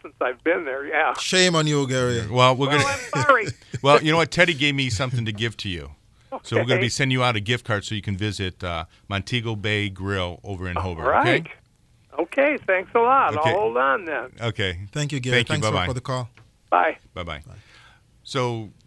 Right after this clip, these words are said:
Speaker 3: you worked in a, you worked on the cruise ship. You've seen the, the, the struggles, the hours on your feet, the sweat, uh, the pressures. Why did you open the restaurant?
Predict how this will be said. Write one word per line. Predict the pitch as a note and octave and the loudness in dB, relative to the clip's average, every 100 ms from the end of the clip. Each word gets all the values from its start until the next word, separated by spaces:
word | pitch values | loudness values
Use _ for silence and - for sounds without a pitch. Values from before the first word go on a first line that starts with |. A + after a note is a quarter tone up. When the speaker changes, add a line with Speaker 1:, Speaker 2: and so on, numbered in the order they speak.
| _ _ | _ _
Speaker 3:
you | B2+ B2 | -12 -6
worked | C#3 B2+ | -6 -6
in | A#2+ | -8
a, | A2 - | -8 -12
you | G#2 G#2+ | -14 -10
worked | B2 C3 | -8 -6
on | A#2 | -8
the | G2+ | -8
cruise | - A2 | -8 -8
ship. | G2 A2+ G2+ - | -6 -8 -10 -10
You've | F2 | -10
seen | - E3 A2+ | -8 -6 -6
the, | F#2 _ - - - G2 F2 F2+ - G#1+ D2 G#2 | -10 _ -20 -20 -20 -20 -20 -20 -20 -20 -20 -16
the, | G#2+ - - - - F#2+ | -14 -12 -12 -14 -18 -12
the | A#2 | -10
struggles, | - A#2 C3+ G2+ F2 | -6 -2 -2 -4 -10
the | F2 E2+ | -10 -4
hours | G2+ G2+ G2 G2 F#2 | -2 0 -2 -6 -8
on | - F#2+ | -8 -8
your | D#2 | -10
feet, | - - G#2+ G2 | -12 -6 -6 -6
the | - | -12
sweat, | - - G#2 G2+ G2+ G2 - _ - - | -12 -12 -4 -2 -2 -4 -16 _ -20 -10
uh, | D#2 D2 C2 - | -8 -8 -10 -14
the | |
pressures. | - - A2 - G2+ F#2+ - - _ - | -12 -4 -4 -2 -6 -8 -12 -20 _ -12
Why | F2+ G#2+ | -4 -4
did | A#2+ G#2 | -4 -8
you | G#2 | -8
open | G2 F#2+ | -8 -10
the | F2 | -10
restaurant? | E2+ E2+ - F2+ | -10 -12 -16 -20